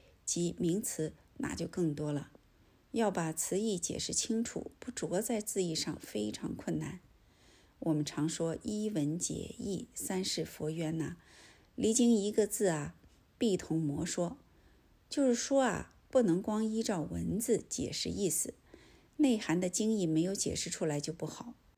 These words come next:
所以讲经啊，最难之处就叫点中眼，就是要把中心要义点出来，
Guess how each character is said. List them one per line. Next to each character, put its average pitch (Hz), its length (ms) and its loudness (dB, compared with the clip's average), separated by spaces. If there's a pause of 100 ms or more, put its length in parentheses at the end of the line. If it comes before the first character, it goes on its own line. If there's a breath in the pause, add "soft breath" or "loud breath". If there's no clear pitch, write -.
(300)
所 - 220 2
以 208 160 4
讲 160 320 2
经 196 240 2
啊， 170 140 2
最 208 260 0
难 165 260 4
之 180 160 -2
处 170 240 0
就 165 160 -2
叫 151 240 0
点 147 400 0
中 202 280 -2
眼， 196 380 -2 (580 loud breath)
就 269 160 2
是 240 140 0
要 233 160 4
把 - 260 -6
中 233 340 6
心 226 360 4
要 220 240 2
义 196 200 -2
点 165 400 -4
出 - 160 -4
来， 196 280 -2